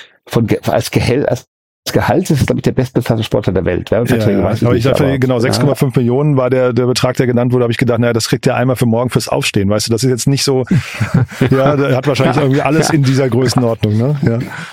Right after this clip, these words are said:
Speaker 2: Ja.
Speaker 1: Genau, und, und da hab ich mich eben auch gefragt, also,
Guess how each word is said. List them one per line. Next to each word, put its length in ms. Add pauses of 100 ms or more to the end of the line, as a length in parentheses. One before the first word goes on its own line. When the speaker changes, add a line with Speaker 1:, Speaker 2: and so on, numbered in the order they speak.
(280)
Speaker 2:
Ja. 100 (600)
Speaker 1:
Genau, 280
und, 220
und 240
da 140
hab 100
ich 100
mich 120
eben 240 (560)
auch 140
gefragt, 480
also, 300